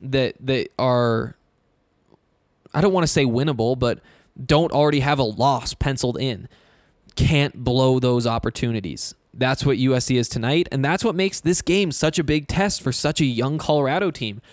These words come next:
is that I think they know that this is a game that they have to have. Um, and it's, it's their first, uh, home conference game. It's their first home game in,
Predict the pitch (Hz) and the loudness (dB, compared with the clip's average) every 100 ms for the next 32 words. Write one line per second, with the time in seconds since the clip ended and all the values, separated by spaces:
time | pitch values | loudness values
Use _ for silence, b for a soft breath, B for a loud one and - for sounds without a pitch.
0 | B - 127 139 139 170 226 233 226 208 | B -6 0 2 2 0 0 0 0 2
1 | 254 143 113 156 190 175 147 139 170 139 | 2 0 0 -2 0 -2 0 0 0 -2
2 | 131 131 131 - _ - 143 139 - 151 | 0 0 0 -6 _ -6 -2 -2 -2 -2
3 | 127 139 120 104 b b b b - 117 | 0 0 0 -4 b b b b -6 -2
4 | 113 110 95 - 120 117 113 113 _ _ | -2 -4 -6 -4 -2 -2 -6 -8 _ _
5 | _ _ _ _ - - 135 - 131 - | _ _ _ _ -16 -4 -4 -2 -4 -2
6 | 131 117 - 143 156 156 - b b b | 0 -2 -2 2 2 2 -2 b b b
7 | b - 117 110 101 - 151 156 165 160 | b -2 0 0 -2 0 2 2 2 -2
8 | - - - 147 175 170 - 165 175 - | -6 -6 0 0 0 0 0 0 -2 -2
9 | 135 202 233 - 165 247 120 104 110 87 | -2 0 0 0 -2 0 -2 -4 -8 -12
10 | - - | -16 -20